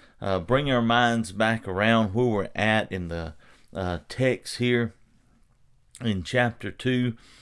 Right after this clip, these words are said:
uh, uh, Peter has been pointing to, uh, the characteristics and the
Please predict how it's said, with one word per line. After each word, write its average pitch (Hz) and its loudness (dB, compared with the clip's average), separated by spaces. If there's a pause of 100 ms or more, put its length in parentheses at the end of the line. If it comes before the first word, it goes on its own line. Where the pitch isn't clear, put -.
(300)
uh, 90 0 (520)
uh, 50 -6 (480)
Peter 151 0
has 117 2
been 110 0
pointing 120 -4
to, 117 -2 (580)
uh, 95 -4
the 95 -6
characteristics 120 -2
and 90 -4
the 90 -4